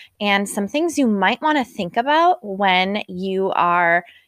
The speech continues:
you know, thinking up, dreaming up what your child's nursery might look like. So,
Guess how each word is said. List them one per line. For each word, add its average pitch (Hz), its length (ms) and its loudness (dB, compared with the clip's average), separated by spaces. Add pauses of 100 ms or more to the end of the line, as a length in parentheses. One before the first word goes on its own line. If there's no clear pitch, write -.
you 202 100 -8
know, 175 180 -4
thinking 208 520 -4
up, 185 260 2
dreaming 196 580 -2
up 170 360 -2 (400)
what 190 180 0
your 185 220 0
child's 175 480 0
nursery 185 440 -4
might 160 240 -4
look 285 220 -2
like. - 380 -4
So, - 420 2